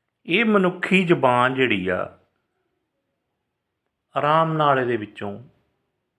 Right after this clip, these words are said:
ਉਹ ਆਵਾਜ਼ ਨਿਕਲ ਆਈ।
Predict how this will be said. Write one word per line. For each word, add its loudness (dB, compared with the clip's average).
ਉਹ -2
ਆਵਾਜ਼ 2
ਨਿਕਲ -8
ਆਈ। -14